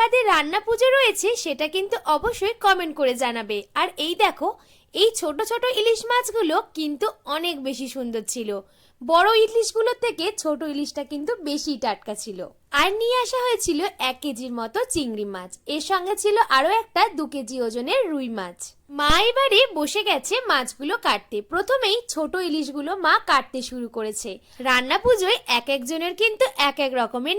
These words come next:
নিয়ম থাকে, তবে আমাদের নিয়ম হচ্ছে যতক্ষণ না পর্যন্ত মাছ নিয়ে আসা হয় ততক্ষণ কিন্তু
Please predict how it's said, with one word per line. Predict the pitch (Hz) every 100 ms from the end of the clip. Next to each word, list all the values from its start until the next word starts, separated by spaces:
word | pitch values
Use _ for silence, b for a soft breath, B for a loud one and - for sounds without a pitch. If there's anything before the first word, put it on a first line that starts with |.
| 370
নিয়ম | 254 214
থাকে, | 214 226 214 214 190 b b
তবে | 359 381 440 - 247
আমাদের | 254 311 415 427
নিয়ম | 440 466 466
হচ্ছে | 453 359 427 330
যতক্ষণ | 254 247 311 359 415
না | 453
পর্যন্ত | 453 466 440 427 320 320 494 311
মাছ | 294 302 330
নিয়ে | 302 285 240
আসা | 214 240 220
হয় | 392 - b b
ততক্ষণ | 339 339 359 359 359
কিন্তু | 330 320 262